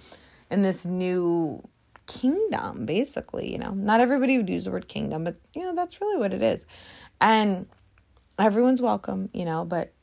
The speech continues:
you know, you're gonna get the transformation when you accept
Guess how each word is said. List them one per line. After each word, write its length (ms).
you 120
know, 340
you're 320
gonna 180
get 280
the 260
transformation 1080
when 240
you 160
accept 420